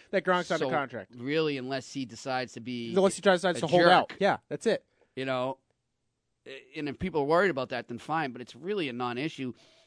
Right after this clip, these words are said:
Speaker 2: And if anything, Gronk's not as dumb as he sometimes appears.
Speaker 1: Yeah, no,
Speaker 2: He,
Speaker 1: he's
Speaker 2: he's
Speaker 1: a
Speaker 2: a
Speaker 1: smart
Speaker 2: smart
Speaker 1: guy.
Speaker 2: guy, and
Speaker 1: He's
Speaker 2: I
Speaker 1: a
Speaker 2: think he
Speaker 1: smart guy.
Speaker 2: realizes that, yeah, I'm hurt a lot, and they need a backup just in case. They
Speaker 1: Yeah.
Speaker 2: need, they need depth,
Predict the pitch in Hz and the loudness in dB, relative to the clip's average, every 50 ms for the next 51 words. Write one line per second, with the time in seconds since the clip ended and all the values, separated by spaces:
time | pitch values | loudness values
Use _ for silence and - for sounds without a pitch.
0 | _ _ _ - 165 165 151 - 190 247 269 226 190 165 139 - _ _ _ _ | _ _ _ -6 -6 -4 -4 -2 -2 -4 -2 -4 -4 -6 -8 -10 _ _ _ _
1 | _ _ _ - 185 254 302 311 277 - - - - _ _ _ _ _ _ _ | _ _ _ -8 -4 -2 -2 -2 -2 -6 -12 -14 -14 _ _ _ _ _ _ _
2 | _ _ _ _ _ _ _ _ - 123 127 135 147 151 147 139 120 107 - - | _ _ _ _ _ _ _ _ -8 -6 -4 -4 -4 -4 -6 -8 -10 -14 -18 -20
3 | - - _ _ _ _ _ _ _ _ - 120 117 127 131 131 123 110 120 110 | -20 -20 _ _ _ _ _ _ _ _ -10 -8 -6 -4 -4 -4 -4 -6 -8 -10
4 | - - 120 120 123 131 120 117 110 117 98 - - 110 110 117 123 135 - - | -8 -8 -8 -8 -6 -6 -8 -8 -8 -10 -14 -14 -12 -10 -10 -8 -10 -10 -14 -18
5 | - _ _ - 160 151 123 120 143 131 113 135 151 170 165 202 180 - 190 170 | -20 _ _ -8 -6 -6 -6 -4 -6 -8 -8 -8 -8 -10 -10 -10 -10 -6 -2 0
6 | 180 220 247 139 123 135 123 123 139 151 156 151 139 131 131 - - 185 196 151 | 2 2 2 0 0 -2 -2 0 0 0 0 -2 -4 -6 -8 -8 -6 -8 -8 -6
7 | 139 135 147 127 135 139 147 151 151 151 143 139 127 113 110 131 123 117 113 - | -6 -6 -4 -4 -4 -2 0 0 0 0 -2 -6 -8 -8 -6 -4 -4 -4 -4 -6
8 | _ _ _ _ _ _ _ _ _ 110 117 135 156 175 160 123 120 131 139 156 | _ _ _ _ _ _ _ _ _ -8 -2 0 0 0 0 0 -2 -4 -2 -2
9 | 151 156 160 160 160 - - 127 120 120 135 143 131 104 90 113 107 123 - - | 0 2 2 2 0 -2 -4 -6 -4 -4 -4 -4 -4 -6 -6 -6 -6 -6 -6 -6
10 | 151 143 - - 120 110 - 120 110 - 117 110 135 170 185 - 147 185 208 - | -8 -8 -8 -12 -16 -14 -12 -12 -12 -10 -8 -8 -8 -8 -8 -6 -2 -2 -2 -2
11 | 131 113 107 110 110 110 120 131 123 107 - 110 110 147 165 - - - - | -4 -6 -10 -10 -10 -8 -8 -8 -8 -8 -6 -4 -2 -2 -2 -4 -8 -20 -20